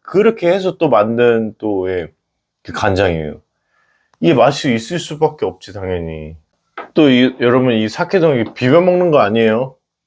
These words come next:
그리고 이 김, 이 김가루를 뿌린 이유가, 밥 위에 김가루를 뿌리고 이제 회를 얹었는데, 밥이 뜨거우니까 그 연어가 익는 걸 막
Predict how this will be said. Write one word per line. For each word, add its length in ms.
그리고 200
이 100
김, 340
이 240
김가루를 500
뿌린 320
이유가, 560
밥 180
위에 120
김가루를 500
뿌리고 440
이제 100
회를 220
얹었는데, 560
밥이 300
뜨거우니까 1040
그 720
연어가 760
익는 420
걸 180
막 340